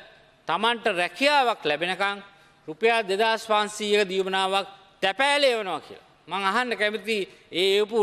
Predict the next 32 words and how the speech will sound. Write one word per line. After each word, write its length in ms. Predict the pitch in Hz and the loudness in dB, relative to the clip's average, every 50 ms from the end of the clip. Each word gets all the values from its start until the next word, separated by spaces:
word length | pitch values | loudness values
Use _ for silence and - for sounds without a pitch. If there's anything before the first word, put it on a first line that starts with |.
| 196 180 | 2 2
රුපියල් 320 | 160 170 175 240 247 254 254 | -2 -4 0 2 2 2 2
දෙදහස් 300 | 226 233 233 220 202 - | 2 2 2 2 0 -2
පන්සීය 480 | - 190 190 196 185 - - 190 190 190 185 - - - _ - | -2 -2 0 -2 -4 -6 -4 -2 -2 -2 -2 -6 -14 -20 _ -6
තාමත් 460 | - 160 180 202 220 226 233 226 226 - | -2 0 0 0 0 0 0 -2 -2 -2
තැපැල් 320 | - 175 165 202 220 220 | -4 -2 -2 0 -2 -2
කන්තෝරු 460 | 214 214 202 196 185 196 190 190 185 196 | -2 -2 -4 -2 -2 -2 -2 0 0 0
වල 100 | 202 180 | 0 0
හිර 160 | 175 160 156 | 0 0 0
වෙලා 240 | 175 185 185 185 175 | 0 2 2 0 -2
තියෙනවද 340 | 151 165 160 170 165 160 | -4 -8 -8 -6 -6 -4
නැද්ද 200 | 151 143 139 135 | -4 -4 -4 -6
කියලා. 200 | 135 131 156 180 | -10 -12 -12 -10
ඒ 40 | 220 | -10
නිසා 240 | 262 262 - 285 254 | -8 -2 0 0 0
ඒ 320 | 185 147 165 185 196 226 254 240 | 0 -2 -2 -2 -2 0 0 0
යුගය 360 | 196 208 214 214 262 277 285 | 0 -2 0 0 0 0 0
තුල 180 | 240 302 254 170 - - - - - _ _ _ _ _ _ _ - | 2 2 0 0 -2 -6 -10 -20 -20 _ _ _ _ _ _ _ -10
නොකරපු 500 | 143 165 190 190 - 269 269 269 226 233 | -4 -4 -4 0 2 2 2 4 2 2
දේවල් 400 | 190 196 208 220 226 240 254 247 220 - - - - | 4 4 4 4 4 2 2 0 -2 -8 -18 -14 -6
අද 180 | - 139 175 208 | -4 -4 -2 0
මේ 180 | 240 226 233 233 | 0 2 2 2
රජයට 300 | 220 214 208 220 226 220 | 2 0 0 0 -2 0
කරන්න 360 | - 208 202 202 190 196 190 | 0 0 0 0 -2 -4 -8
කියනවා. 240 | 170 165 139 131 110 - | -8 -8 -8 -8 -8 -6
හැබැයි 360 | - 262 285 277 247 165 - - - - - _ _ - - | -2 0 2 2 0 -2 -4 -14 -20 -20 -20 _ _ -4 -2
මම 120 | 196 233 | 0 0
හිතනවා 400 | 247 240 233 240 294 294 285 240 | 0 0 2 2 2 4 4 2
අතිගරු 320 | 226 208 254 247 247 226 190 | 2 0 0 -2 -2 0 0
ජනතුමා 460 | 214 220 220 220 208 214 220 208 196 | 0 0 0 -2 -2 0 0 2 2
ඒ 220 | 196 190 202 220 214 | 4 4 4 4 4
අභියෝගය 500 | 190 190 185 220 214 208 202 202 190 180 | 2 0 0 0 0 0 2 2 0 2
බාරගත්තා. 580 | 160 175 185 196 196 175 151 123 - - - | 2 2 2 2 0 -2 -4 -6 -6 -10 -20